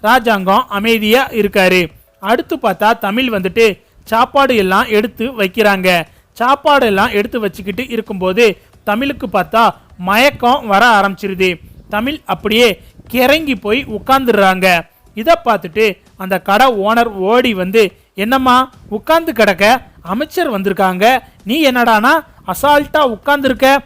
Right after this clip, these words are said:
அப்படின்னு சொல்லிட்டு அவரு கத்துறாரு. "ஒழுங்கா வேலையை பாருமா, சும்மா மச மசன்னு உட்கார்ந்துட்டு சம்பளத்தை வாங்கிட்டு போலாம்னு பாக்குறியோ?" அப்படின்னு சொல்லிட்டு அந்த ஆளு கத்தவும்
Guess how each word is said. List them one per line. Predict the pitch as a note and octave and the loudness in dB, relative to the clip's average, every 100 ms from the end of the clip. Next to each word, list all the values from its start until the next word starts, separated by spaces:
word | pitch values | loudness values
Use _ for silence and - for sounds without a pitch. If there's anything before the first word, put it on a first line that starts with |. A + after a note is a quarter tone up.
| - _ - | -8 _ -4
அப்படின்னு | G#3 - G#3+ G#3+ B3+ | -4 -2 -2 -2 -2
சொல்லிட்டு | A3 F#3+ F3 A#3 F#3+ _ - | -4 -4 0 0 0 _ -10
அவரு | F#3+ G3+ G#3+ B3 - | -4 0 0 0 0
கத்துறாரு. | A3 - C4+ A3+ F#3 F3+ D#3+ - - | -2 0 2 4 4 0 -4 -18 -8
"ஒழுங்கா | G#3 D4 E4+ D#4 A3 | -2 -2 2 2 2
வேலையை | G#3 D4 C#4 - | 0 2 2 2
பாருமா, | G3+ F#3+ F#3+ E3+ - - - | -2 0 -2 -4 -6 -20 -14
சும்மா | C#4 C#4 C#4 C#4+ A3 | -10 -8 -2 0 0
மச | F#3+ G3+ | -2 0
மசன்னு | C#4 A#3 F#3+ A#3 C4 B3+ - - - | 0 0 -2 0 0 0 -2 -14 -14
உட்கார்ந்துட்டு | G#3+ - D4 C4+ F#3+ B3+ G3+ - - | -6 0 2 0 -2 -2 -2 -4 -8
சம்பளத்தை | G#3+ A#3 C#4+ C#4 B3 | -4 -2 -2 0 0
வாங்கிட்டு | A3 A3+ F#3+ F#3+ | -2 -2 -4 0
போலாம்னு | A3 A3+ A3+ G3+ | 2 2 0 -2
பாக்குறியோ?" | A3+ A3+ B3+ C4+ C#4 G3+ - _ - | -2 -2 -2 2 2 0 -6 _ -4
அப்படின்னு | A#3 - G#3+ A3 C4 | -4 -4 -4 -4 -4
சொல்லிட்டு | A3 G3 F3 A#3+ G3 _ _ | -4 -4 0 -2 -2 _ _
அந்த | G3 G3+ G#3+ | -10 -4 -4
ஆளு | - G3 A#3 B3 B3 | -2 2 2 2 0
கத்தவும் | G3+ - A3+ A#3+ A3 | -4 -2 -2 -2 -4